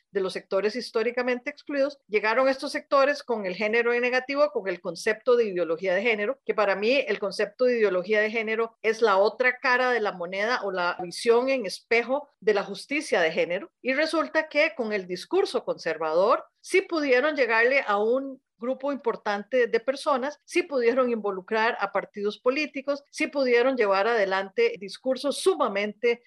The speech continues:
reaccionarios que atentan, digamos, contra conquistas ya históricas, que atentan contra los procesos de igualdad que de alguna forma se habían avanzado. Es decir, el género en manos de los sectores conservadores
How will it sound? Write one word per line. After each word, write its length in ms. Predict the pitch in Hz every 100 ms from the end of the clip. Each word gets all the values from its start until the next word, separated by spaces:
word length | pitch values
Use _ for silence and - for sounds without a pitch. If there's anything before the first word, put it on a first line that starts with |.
| -
reaccionarios 960 | 202 185 - 180 190 190 208 226 233 - _ -
que 100 | 214
atentan, 760 | 196 _ - 262 320 302 220
digamos, 360 | 190 190 214 233
contra 340 | 220 202 185
conquistas 720 | 190 180 - 302 320 - 208 -
ya 340 | 190 190 180
históricas, 760 | 185 - 233 233 208 233 240 -
que 100 | 226
atentan 580 | 202 - 269 349 339 294
contra 420 | 254 226 - 240
los 340 | 226 196 - _
procesos 580 | 185 185 247 330 370 247
de 80 | 208
igualdad 640 | 190 175 170 214 240 339 -
que 80 | 214
de 60 |
alguna 340 | 180 208 214 233
forma 340 | 233 226 226
se 260 | - - 190
habían 360 | 180 196 208 - _
avanzado. 680 | 190 175 156 - 156 147 - _ -
Es 100 | 254
decir, 300 | 254 262 - _ _
el 180 | 233 226
género 500 | - 285 330 285 196 -
en 160 | 190
manos 580 | 202 277 330 240 185 -
de 120 | 180
los 180 | 175 180
sectores 480 | 185 - 220 254 262
conservadores 840 | 254 240 196 175 165 190 262 294